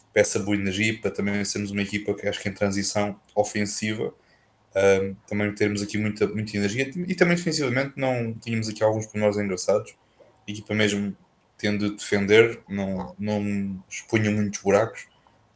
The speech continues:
defendia de forma relativamente capaz e acabava por dar conta bem do, do recado. Ehm, mas pá, o André foi, foi de facto,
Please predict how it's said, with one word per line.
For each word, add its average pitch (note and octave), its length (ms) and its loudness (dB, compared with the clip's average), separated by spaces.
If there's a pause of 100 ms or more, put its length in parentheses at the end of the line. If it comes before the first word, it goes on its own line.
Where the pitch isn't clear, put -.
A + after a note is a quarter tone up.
(160)
defendia G#2 320 2
de G2 60 6
forma F#2+ 440 0 (280)
relativamente F#2+ 440 -2
capaz G#2+ 400 6
e F#2+ 100 -4
acabava F#2+ 320 0
por F#2+ 200 -8 (100)
dar F#2+ 140 6
conta G2+ 260 -2
bem F#2+ 180 -2
do, F#2 120 -6
do F#2 160 -8
recado. G#2+ 460 0 (520)
Ehm, G2+ 600 4 (640)
mas A#2+ 180 -2
pá, - 160 -2
o F#3 160 -6
André G3+ 220 0
foi, G3+ 420 0
foi - 160 -2
de - 80 4
facto, - 360 -2